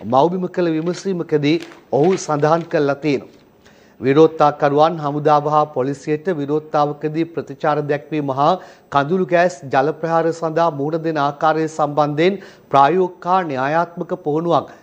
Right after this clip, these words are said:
මෙහිදී සිදු කර ඇතැයි වාර්තා වෙනවා. රට අස්ථාවර කිරීමේ වැඩපිළිවෙලට සහයෝගය ලබා දෙන විවිධ කණ්ඩායම් ඉදිරියේදී වැඩ වර්ජන රැල්ලක් ආරම්භ කිරීමට කටයුතු කරන බවද එම බුද්ධි වාර්තා පෙන්වා දී ඇති බවත් ඔහු කියනවා.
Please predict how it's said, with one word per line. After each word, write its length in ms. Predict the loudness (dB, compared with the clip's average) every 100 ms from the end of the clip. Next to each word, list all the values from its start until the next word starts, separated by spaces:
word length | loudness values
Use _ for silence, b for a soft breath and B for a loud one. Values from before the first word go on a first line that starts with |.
| B
මෙහිදී 380 | -2 -2 0 -6
සිදු 260 | -6 -8
කර 160 | -6 -2
ඇතැයි 400 | -2 0 -2 2
වාර්තා 360 | 2 2 2 2
වෙනවා. 320 | 2 -2 -6 _ _ _ b b b
රට 200 | 2 4 4
අස්ථාවර 520 | 2 2 0 2 -2
කිරීමේ 460 | -4 -4 -2 0 0
වැඩපිළිවෙලට 640 | 0 -2 -4 -2 -2 -2
සහයෝගය 540 | -4 0 0 0 0 2
ලබා 340 | 2 4 2
දෙන 220 | 2 -4
විවිධ 320 | -6 -6 -6 -6
කණ්ඩායම් 640 | -6 -4 2 4 4 0 B B B
ඉදිරියේදී 640 | -6 -4 0 2 2 0 0
වැඩ 240 | 0 0
වර්ජන 360 | 2 2 0 -4
රැල්ලක් 520 | -2 0 0 -2 2
ආරම්භ 380 | 2 2 -2 -6
කිරීමට 420 | -4 -4 -4 -4
කටයුතු 460 | -4 -2 -4 -6 -6
කරන 180 | -4 0
බවද 380 | 0 2 2 0 B B
එම 220 | -4 -2 0
බුද්ධි 320 | -2 -2 2
වාර්තා 460 | 4 2 2 0
පෙන්වා 400 | 0 -2 0 -2 -2
දී 160 | 0
ඇති 180 | -2 -2
බවත් 380 | 0 2 0 -2
ඔහු 140 | -2
කියනවා. 380 | 0 0 0 -4